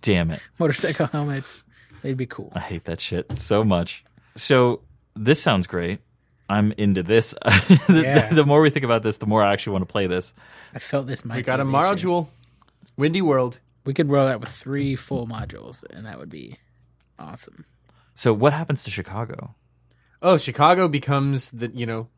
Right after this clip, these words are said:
Speaker 2: I think
Speaker 3: the
Speaker 2: there would
Speaker 3: new
Speaker 2: be a
Speaker 3: everything. It would be the new center of the world.
Speaker 2: Wouldn't there be a, like, a civil war, another civil war, if Chicago is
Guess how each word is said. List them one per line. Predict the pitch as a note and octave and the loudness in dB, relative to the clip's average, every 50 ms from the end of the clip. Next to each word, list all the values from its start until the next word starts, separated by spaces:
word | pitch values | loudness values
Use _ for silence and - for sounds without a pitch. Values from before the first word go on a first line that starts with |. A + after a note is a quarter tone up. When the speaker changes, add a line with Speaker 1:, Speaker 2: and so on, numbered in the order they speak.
| _ _ _ _ - | _ _ _ _ 2
Speaker 2:
I | D3 | 4
think | D#3+ E3 | 6 8
Speaker 3:
the | D#3 D#3+ | 8 8
Speaker 2:
there | D#3 | 8
would | - | 8
Speaker 3:
new | D#3 C#3+ | 8 6
Speaker 2:
be | C#3+ | 6
a | C3 D#3 | 6 4
Speaker 3:
everything. | F#3+ G3 E3+ D3+ B2+ A#2 A2 G#2+ B2 | 2 2 0 -2 -2 -2 -6 -4 -2
It | D3 | -2
would | E3+ E3+ | -2 0
be | G#3 G3 | 0 0
the | E3+ D3+ | 2 2
new | D3+ D3+ D3 | 2 2 0
center | - - D3 C#3 C#3 C3 | -2 -2 -2 -2 -2 -2
of | A#2+ G#2+ F#2+ | -2 -4 -6
the | G#2+ | -10
world. | G2 F#2+ F#2 G#2 A2 B2 B2+ D#3+ | -12 -10 -8 -6 -4 -2 4 4
Speaker 2:
Wouldn't | E3 E3 | 6 6
there | G3+ | 6
be | F#3+ F#3 F#3 | 6 8 6
a, | D#3+ C3+ C3 C3+ C#3+ - C#3 | 6 6 4 -2 -6 -4 -4
like, | C3 B2 C3+ | -4 -4 -4
a | B2 | -4
civil | - D3+ C#3 C#3 C3 | -4 -4 -2 -2 -4
war, | A#2+ A#2 A#2+ B2 C#3+ D#3+ | -2 -4 -2 -2 -2 -2
another | E3 E3+ C#3 B2 A#2+ B2 B2 D3 | -4 -4 -6 -6 -6 -4 -4 -4
civil | C#3 - E3+ D#3 D#3 D#3 | -4 -2 -4 -4 -4 -2
war, | D#3+ E3 E3+ F3 F3+ | -2 0 0 0 -2
if | D3 B2 - | -4 -8 -6
Chicago | - C#3 B2+ - C3 B2 A#2+ B2+ B2 | -6 -6 -2 0 0 0 0 -2 -4
is | A#2+ A2 A#2 | -4 -4 -6